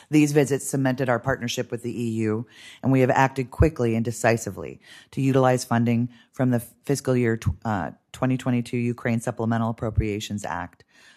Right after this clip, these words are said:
to respond to emergency needs in Ukraine and the region. Our one billion dollar contribution in direct budget support, five hundred million of which has already been transferred, will enable the Ukrainian government to continue operating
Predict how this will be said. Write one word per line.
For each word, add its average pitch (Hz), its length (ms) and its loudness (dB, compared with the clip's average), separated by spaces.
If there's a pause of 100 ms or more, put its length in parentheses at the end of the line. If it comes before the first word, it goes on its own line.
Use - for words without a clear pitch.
(120)
to 123 100 -6
respond 120 500 -2
to 113 120 -4
emergency 131 560 -2
needs 123 280 0
in 113 160 -2
Ukraine 113 500 -4
and 139 280 2
the 120 80 0
region. 92 480 -6 (600)
Our 127 120 0
one 143 240 2
billion 135 380 0
dollar 120 400 0
contribution 117 760 -4
in 110 180 -4
direct 117 360 -4
budget 117 260 -4
support, - 520 -8 (240)
five 147 240 4
hundred 143 200 2
million 123 320 2
of 113 80 0
which 113 180 -2
has 113 100 -6
already 110 340 -2
been 107 160 -4
transferred, 98 640 -8 (360)
will 127 140 0
enable 131 420 2
the 123 140 -2
Ukrainian 117 520 -4
government 107 420 -4
to 117 60 -14
continue 151 680 -4
operating 104 640 2